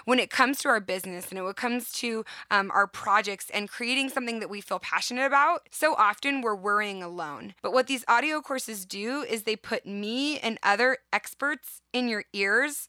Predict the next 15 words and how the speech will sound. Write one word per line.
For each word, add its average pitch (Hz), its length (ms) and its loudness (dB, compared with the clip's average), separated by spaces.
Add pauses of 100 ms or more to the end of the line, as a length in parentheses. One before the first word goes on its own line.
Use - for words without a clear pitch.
so 240 220 -2
that 202 160 -4
we 220 180 -6
can 233 220 -6
problem 190 480 0
solve 190 480 2
and 214 200 -4
worry 185 280 0
together. 160 640 -4 (320)
And 247 140 6
even 254 360 2
one 240 300 6
step - 380 2 (100)
past - 580 2
that, 220 300 4